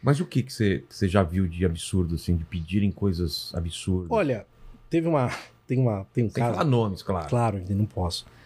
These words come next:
Speaker 2: Mas teve um caso que foi uma, eles dão risada hoje em dia.
Speaker 1: Ah, é?
Speaker 2: Desse, desse... Que era um divórcio, ah, relativamente grande, não é? Pessoa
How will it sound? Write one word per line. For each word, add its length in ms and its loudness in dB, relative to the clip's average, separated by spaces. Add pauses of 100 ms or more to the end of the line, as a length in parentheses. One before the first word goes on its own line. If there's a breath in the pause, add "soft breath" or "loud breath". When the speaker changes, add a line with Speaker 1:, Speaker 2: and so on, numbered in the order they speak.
(160 loud breath)
Speaker 2:
Mas 120 0
teve 160 0
um 80 0
caso 360 2
que 60 -20
foi 140 0
uma, 460 2 (840)
eles 200 0
dão 120 2
risada 400 0
hoje 120 -2
em 60 2
dia. 300 -4 (120)
Speaker 1:
Ah, 160 2
é? 140 2
Speaker 2:
Desse, 300 -6
desse... 640 -4 (1040 loud breath)
Que 80 0
era 80 4
um 180 4
divórcio, 540 2 (360)
ah, 360 -4
relativamente 520 2
grande, 680 -2 (220)
não 120 2
é? 120 4
Pessoa 400 -4